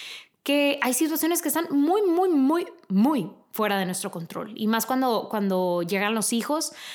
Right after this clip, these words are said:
pues quisiéramos, ¿no? Tener control de, de nuestros hijos y, y no. Mm, y bueno, vean su propia experiencia. Pues sus padres dejaron de controlarlos <laughs> a partir de los ocho años, tal vez. No sabemos, ¿verdad? Cada quien, de nuevo, experiencias distintas, pero,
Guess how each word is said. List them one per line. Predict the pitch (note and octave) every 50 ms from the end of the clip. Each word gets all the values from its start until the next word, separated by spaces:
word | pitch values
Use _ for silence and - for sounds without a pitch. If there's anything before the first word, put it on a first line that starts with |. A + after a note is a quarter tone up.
| - - - - _ _ _
pues | G#3+ A3+ G#3+ A3 - -
quisiéramos, | - - G#3+ - - A#3+ C4+ E4+ G#4+ G#4+ E4 A#3 G3 F3+ -
¿no? | G3 G3 B3 E4 D4+
Tener | - A3+ A#3+ A#3 -
control | C4+ C4+ B3+ - B3 A#3+ B3 B3 B3
de, | B3 A#3+ A3
de | G3+ F#3+ A3
nuestros | A3 G3+ G#3+ - G#3+ - B3
hijos | A3+ - D4 -
y, | D#4+ D4+ - -
y | - D4 C#4+ C#4 - - - _
no. | - D#4+ F#4 A4+ - - - - - -
Mm, | D#4 D4+ D4+ D4+ D4 C#4 C4+
y | C#4 B3+ B3+ B3 A#3
bueno, | G#3 G3+ F#3+ A3 C4 C4+ A3 F3 -
vean | - G3+ G3 A3 A#3 A#3 A#3
su | - A#3
propia | A3 A#3 G3+ A#3+
experiencia. | A#3 A#3 - - G#3 G#3 B3+ F4+ G#4 - - F3
Pues | F3 A3 G3
sus | - G#3 F#3+
padres | - A#3 A#3+ C#4 E4 D4+
dejaron | C4+ A3+ - C4 C4 C#4
de | C#4+ C#4
controlarlos | C4+ A#3+ A3 - G#3 A#3 C4 D4+ D#4+ E4 B3+ G3+ - F#4 - C#4 C#4 -
<laughs> | - - - - - -
a | - G#3
partir | A3 G#3 G3 - C4+ C#4
de | D#4+
los | D#4 C#4+ A3
ocho | C4 C#4 - D#4+ C#4
años, | C#4 D#4+ A4 G#4 B3+ F#3 -
tal | A3+ G#3 F#3+
vez. | F#3 F3+ F3 F3 D#3 - G#3 F#3+ G3
No | G3+ G#3 G#3+
sabemos, | G#3 B3+ A#3 F#3+ E3+ D#3 F3
¿verdad? | F3 F3 G#3 G3+
Cada | A3 G#3 G#3 G3+
quien, | G#3+ G#3 G#3 G3 E3+ E3
de | F#3
nuevo, | F#3 F3+ F3 E3 D3+ - -
experiencias | E3+ E3 - - F#3+ F#3+ F#3+ F#3+ G#3 G3
distintas, | F#3+ F#3 F#3 A#3 A#3 A3+ - F3 E3+ -
pero, | - F#3+ F3+ F3 E3